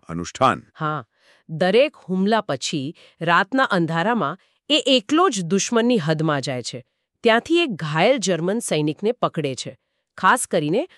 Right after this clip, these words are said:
Speaker 2: વાદળી આંખોવાળા સૈનિકને. એને ખેંચીને પોતાની ખાઈમાં લાવે છે અને પછી એનું ગળું કાપી નાખે છે.
Speaker 1: ઓહ.
Speaker 2: અને, અને એટલું જ નહીં, એ પુરાવા તરીકે એક ટ્રોફીની જેમ એ સૈનિકનો એક હાથ કાપીને પોતાની સાથે રાખે છે.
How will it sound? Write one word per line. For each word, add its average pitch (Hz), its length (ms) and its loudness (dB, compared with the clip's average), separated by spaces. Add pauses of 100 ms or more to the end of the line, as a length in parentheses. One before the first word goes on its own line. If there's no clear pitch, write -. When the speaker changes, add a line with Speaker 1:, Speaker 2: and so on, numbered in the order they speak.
(140)
Speaker 2:
વાદળી 156 580 2
આંખોવાળા 139 540 -4
સૈનિકને. 127 540 -10 (500)
એને 277 220 2
ખેંચીને 226 640 0
પોતાની 202 480 0
ખાઈમાં 170 520 -2
લાવે 226 260 2
છે 311 220 -6 (240)
અને 269 200 2
પછી 247 360 0
એનું 262 320 2
ગળું 180 240 4
કાપી 147 300 -4
નાખે 123 300 -10
છે. - 220 -14 (400)
Speaker 1:
ઓહ. 117 240 2 (440)
Speaker 2:
અને, 202 400 2 (360)
અને 240 180 2
એટલું 277 280 0
જ 233 100 -6
નહીં, 147 280 -2 (340)
એ 311 60 -2
પુરાવા 285 440 2
તરીકે 156 520 -4
એક 247 240 -2
ટ્રોફીની 240 540 0
જેમ 151 320 -6 (260)
એ 285 120 -2
સૈનિકનો 254 680 0
એક 254 180 0
હાથ 175 380 0
કાપીને 233 480 -2
પોતાની 208 400 -2
સાથે 165 420 -4
રાખે 120 320 -10
છે. - 200 -14